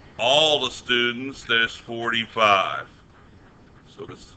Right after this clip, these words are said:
total divided by forty-five, and the average is eighty-four for all the students.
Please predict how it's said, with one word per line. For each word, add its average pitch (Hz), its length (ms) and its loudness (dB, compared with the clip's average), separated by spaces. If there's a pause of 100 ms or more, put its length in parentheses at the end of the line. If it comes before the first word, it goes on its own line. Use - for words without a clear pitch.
total 110 520 -4
divided 98 520 0
by 95 160 -6
forty-five, 101 1040 2 (880)
and - 100 -20
the 85 240 -10
average 92 680 0
is 87 260 -10 (100)
eighty-four 92 1500 -6 (840)
for 92 240 -14
all 87 320 -6
the 85 120 -18
students. - 960 -16